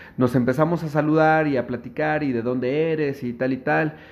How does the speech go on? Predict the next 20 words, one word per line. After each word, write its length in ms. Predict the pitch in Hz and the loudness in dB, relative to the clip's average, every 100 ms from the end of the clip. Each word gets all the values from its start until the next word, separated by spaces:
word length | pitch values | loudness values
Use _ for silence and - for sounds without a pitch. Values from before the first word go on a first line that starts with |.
| - - | -18 0
y 100 | 120 | 4
luego 220 | 127 131 | 4 4
me 140 | 131 | 2
preguntaron, 720 | 120 113 107 104 120 117 120 95 | 0 -2 -4 -2 0 2 0 2
Oye, 340 | 165 185 175 | 2 2 2
y 240 | 143 123 | 2 0
este, 720 | 120 117 - 117 113 107 - - - _ _ _ - | 0 -4 -8 -4 -2 -2 -6 -18 -20 _ _ _ -6
"¿Y, 360 | 117 120 117 120 | 0 2 2 0
y 60 | |
tú 140 | 120 131 | 2 2
a 120 | 131 | 2
qué 100 | 143 | -2
te, 540 | - 120 101 90 98 107 | -2 0 0 -2 -4 -2
qué, 300 | 120 117 - | 0 0 0
qué, 220 | 127 113 | -2 0
qué 100 | 139 | -2
profesión 500 | 165 156 127 135 131 | 0 0 2 2 2
tienes?", 380 | 127 117 95 101 | 0 0 -2 -6
me 80 | 90 | -6
preguntaron, 680 | 95 95 92 107 95 92 | -6 -6 -2 -2 -2 -6